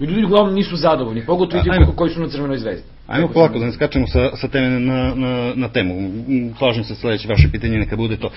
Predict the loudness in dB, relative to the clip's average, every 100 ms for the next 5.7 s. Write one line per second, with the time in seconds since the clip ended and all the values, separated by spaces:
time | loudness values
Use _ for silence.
0 | -8 -2 2 4 2 2 2 4 4 2
1 | -2 0 4 4 4 2 -2 0 0 0
2 | 0 -2 -2 0 2 2 0 0 2 2
3 | -2 -4 -6 -10 -12 -6 -2 -2 -2 -4
4 | -2 0 0 -2 -4 -4 2 2 2 -2
5 | -4 0 4 4 2 0 -2